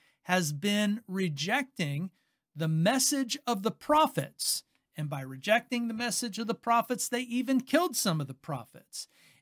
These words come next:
And so this is the habit of God, to keep sending his messengers and his servants to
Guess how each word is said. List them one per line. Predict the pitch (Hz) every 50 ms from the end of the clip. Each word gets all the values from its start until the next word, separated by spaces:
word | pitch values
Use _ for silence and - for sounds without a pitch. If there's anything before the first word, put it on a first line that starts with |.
| _ -
And | 180 175
so | - 220 208 196
this | 165 151 151 247 285 269 269
is | 311 269 -
the | - 262
habit | 202 202 254 262 233 254 226
of | 214 180 160
God, | - 233 240 226 185 160 151 147 143 -
to | 185 180
keep | - - - 262 262 262 -
sending | - - 262 254 247 233 247 226 190
his | 185 190 165 156
messengers | 180 202 247 240 - 269 208 165 175 175 160 147
and | 196 170 156
his | 160 156 -
servants | - - 349 370 370 240 220 180 160 160 - - -
to | - 277